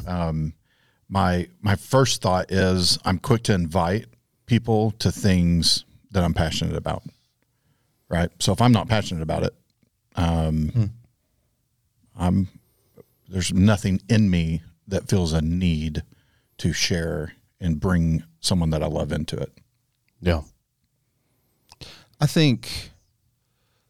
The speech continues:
Speaker 2: I think it speaks to the weightiness of spirituality.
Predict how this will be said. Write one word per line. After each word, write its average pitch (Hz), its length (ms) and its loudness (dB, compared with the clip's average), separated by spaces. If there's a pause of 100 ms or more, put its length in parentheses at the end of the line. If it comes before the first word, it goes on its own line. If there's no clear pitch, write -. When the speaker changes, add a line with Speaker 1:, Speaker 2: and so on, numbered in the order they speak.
(1040)
Speaker 2:
I 131 80 2
think 165 180 4
it - 80 2
speaks - 600 2
to 113 220 4
the 95 480 2 (840)
weightiness 101 1200 2
of 95 260 0
spirituality. 101 960 0